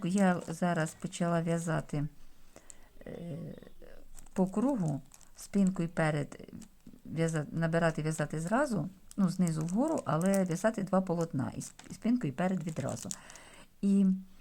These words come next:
по кругу мені, м, ну, на спицях великого, з великою лескою воно якось не дуже зручно, тому що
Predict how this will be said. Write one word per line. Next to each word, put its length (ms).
по 160
кругу 420
мені, 600
м, 680
ну, 260
на 120
спицях 600
великого, 680
з 120
великою 460
лескою 640
воно 360
якось 500
не 160
дуже 360
зручно, 580
тому 260
що 240